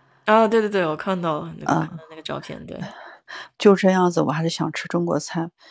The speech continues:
Speaker 2: 就是那个，呃，我可能中午起来再去打包，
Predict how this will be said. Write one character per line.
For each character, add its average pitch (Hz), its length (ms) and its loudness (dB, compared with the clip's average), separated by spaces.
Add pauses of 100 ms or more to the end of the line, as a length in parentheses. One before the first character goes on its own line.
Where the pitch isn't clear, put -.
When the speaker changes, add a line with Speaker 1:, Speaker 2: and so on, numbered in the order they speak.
(300)
Speaker 2:
就 170 140 0
是 160 60 2
那 160 140 2
个， 156 240 -4 (400)
呃， 156 340 0
我 87 60 -4
可 - 120 -6
能 160 120 4
中 175 180 2
午 143 80 4
起 - 240 -4
来 - 80 0
再 - 120 -6
去 - 200 -2
打 - 200 -8
包， - 240 0